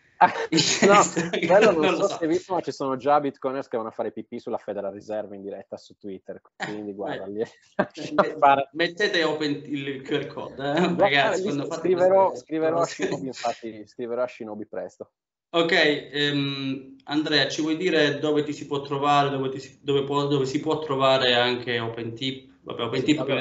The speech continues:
Speaker 2: detto c'è il sito inter-, vabbè, spiegaci tu, dai.
Speaker 1: Op-, OpenTip, sicuramente trovate la nostra, il nostro profilo Twitter, e Twitter è ancora oggi lo spazio, il social media dove vive Bitcoin, dove pulsa Bitcoin, dove avvengono tutte le interazioni, gli scambi, dove tutti i Bitcoiners sono attivi, quindi sicuramente ci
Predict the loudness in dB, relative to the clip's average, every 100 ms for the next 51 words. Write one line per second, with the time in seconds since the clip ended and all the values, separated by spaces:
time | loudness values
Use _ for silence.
0 | -2 -6 -6 -4 -2 -2 2 6 6 6
1 | 2 0 -2 -2 2 4 4 0 -6 -2
2 | -2 -2 -10 _ _ -4 -2 -2 -2 -4
3 | -6 -10 -6 -2 -2 -4 -8 -6 -6 -6
4 | -6 -6 -2 -2 -2 -4 -4 -8 -6 -4
5 | -4 -6 -10 -14 -14 -12 -10 -10 -8 -6
6 | -6 -6 -10 -8 -6 -6 -6 -8 -8 -8
7 | -6 -2 -2 -4 -6 -10 -10 -4 -4 -4
8 | -8 -8 -8 -10 _ -18 -16 -12 -10 -8
9 | -6 -6 -8 -10 -12 -12 -4 -4 -4 -10
10 | _ -6 -6 -8 -12 -12 -12 -10 -12 -8
11 | -8 -8 -4 -2 -2 -2 -2 -4 -8 -10
12 | -10 -10 -8 -12 -10 -10 -8 -8 -6 -4
13 | -4 -4 -6 -10 -10 -10 -10 -8 -10 -10
14 | -12 -12 -10 -10 -10 -10 -12 -12 -12 -10
15 | -8 -8 -10